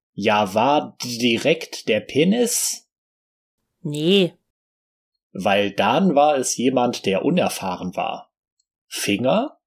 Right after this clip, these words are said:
Speaker 1: oder ein Spielzeug? Wen du nett drüber reden willst, sag es einfach.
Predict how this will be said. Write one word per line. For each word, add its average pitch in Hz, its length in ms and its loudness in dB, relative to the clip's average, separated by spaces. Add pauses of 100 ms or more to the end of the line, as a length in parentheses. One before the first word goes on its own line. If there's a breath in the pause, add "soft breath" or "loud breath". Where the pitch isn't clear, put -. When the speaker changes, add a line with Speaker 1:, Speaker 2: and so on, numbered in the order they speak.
(560)
Speaker 1:
oder 101 280 0
ein 98 140 -2
Spielzeug? 143 1000 0 (720)
Wen 156 420 4
du 135 160 2
nett 147 580 0
drüber 131 880 2
reden 170 800 2
willst, 143 1160 2
sag 233 380 0
es - 180 -4
einfach. - 680 -6